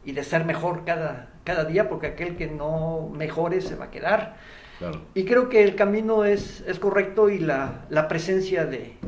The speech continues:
Speaker 1: de profesionales como tú, Marco, en, en el sector agroalimentario, visitando México, visitando empresarios e impulsando el desarrollo exportador del país, es, es el camino para, para que salgamos adelante. Es un tema,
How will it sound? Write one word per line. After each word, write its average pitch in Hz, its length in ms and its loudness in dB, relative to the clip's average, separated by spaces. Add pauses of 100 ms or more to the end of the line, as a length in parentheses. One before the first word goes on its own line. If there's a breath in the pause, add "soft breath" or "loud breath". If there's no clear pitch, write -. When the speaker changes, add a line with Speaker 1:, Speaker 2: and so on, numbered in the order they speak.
Speaker 1:
de 160 80 -6
profesionales 156 640 -4
como 139 220 -12
tú, 160 100 -10
Marco, 156 560 -4
en, 135 300 -10 (320)
en 143 60 -10
el 135 120 -8
sector 147 420 -4 (440 loud breath)
agroalimentario, 139 720 -2
visitando 143 440 -10
México, 139 600 -10 (300 loud breath)
visitando 147 400 -6
empresarios 143 720 -6
e - 60 -14
impulsando 156 800 -4
el 147 80 -4
desarrollo 135 800 -10
exportador 135 800 -8
del - 120 -14
país, 143 420 -8
es, - 460 -20
es 147 140 -8
el 160 100 -4
camino 156 520 0
para, - 300 -12 (640 soft breath)
para 135 220 -2
que 127 100 -14
salgamos 139 560 -8
adelante. - 480 -8 (200 loud breath)
Es 208 140 -2
un 226 80 -4
tema, 220 540 8